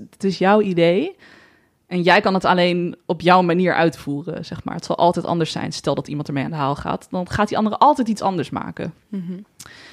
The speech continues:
Speaker 1: Dus, dus deel dat. En, en vervolgens, ja, met, met de nieuwe input die je krijgt, nieuwe ideeën die je hebt, ga proberen, ga het doen. En dat is doodeng. <laughs> En dat is dan, ja, die, die angst is er natuurlijk altijd. Ehm, maar ik denk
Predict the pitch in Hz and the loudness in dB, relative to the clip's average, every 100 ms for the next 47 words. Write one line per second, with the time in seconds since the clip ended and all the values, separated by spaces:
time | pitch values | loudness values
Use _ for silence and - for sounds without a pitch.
0 | - _ - 196 175 208 185 - 208 262 | -20 _ -4 -2 2 2 2 6 6 8
1 | 175 151 - - 180 175 151 - 180 170 | 6 4 2 0 2 0 -2 -4 -4 -4
2 | 185 214 202 180 170 - 190 165 170 - | -2 2 2 2 -2 0 0 2 0 -2
3 | 185 170 - - 185 185 208 185 202 196 | -6 -6 -10 -8 0 4 4 4 0 -2
4 | 180 175 170 170 180 190 196 170 175 185 | -4 -4 -2 -2 0 2 2 2 2 4
5 | 180 170 170 170 165 - 175 165 - 165 | 2 2 2 0 -2 0 0 0 -2 -2
6 | 170 285 285 190 180 185 175 151 196 311 | 0 0 0 -2 -2 -4 -6 -2 -2 -2
7 | 330 - - - - - _ - 208 180 | -4 -8 -20 -20 -20 -20 _ 0 0 2
8 | - 226 233 - 220 170 240 311 - - | 4 6 6 6 4 4 4 4 4 2
9 | 277 294 - - - 269 196 185 - 190 | 2 2 -2 -16 -8 -4 -2 -2 -2 -2
10 | 185 - 180 143 165 175 165 180 180 190 | -2 0 2 2 0 -6 -6 0 2 2
11 | - - 196 180 185 175 170 - 190 156 | -2 -4 -2 -2 -2 -2 -4 0 0 0
12 | - - _ _ _ _ _ _ 185 175 | -4 -12 _ _ _ _ _ _ 0 2
13 | 170 170 165 165 170 170 180 180 180 185 | 4 2 -2 -4 -4 2 2 2 2 2
14 | 180 - | 2 -4